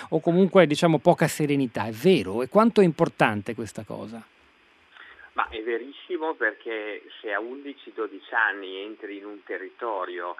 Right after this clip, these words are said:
Speaker 2: che non ti fornisce immagini, situazioni, sollecitazioni adatte al tuo livello di maturità, cioè, mm, non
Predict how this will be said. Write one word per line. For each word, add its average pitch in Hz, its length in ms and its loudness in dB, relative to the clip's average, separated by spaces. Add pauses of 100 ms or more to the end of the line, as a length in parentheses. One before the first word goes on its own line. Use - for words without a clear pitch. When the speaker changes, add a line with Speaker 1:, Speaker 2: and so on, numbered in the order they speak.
(440)
Speaker 2:
che 120 100 -8
non 117 220 -6
ti 117 100 -14
fornisce 113 1000 -6 (360)
immagini, 98 880 0
situazioni, 92 1200 -10 (120)
sollecitazioni 104 800 -10
adatte 101 920 0 (500)
al 90 200 -4
tuo 95 160 -10
livello 90 320 -6
di 98 80 -14
maturità, 90 640 -4
cioè, 87 340 -4
mm, 92 260 -20 (100)
non 107 220 -10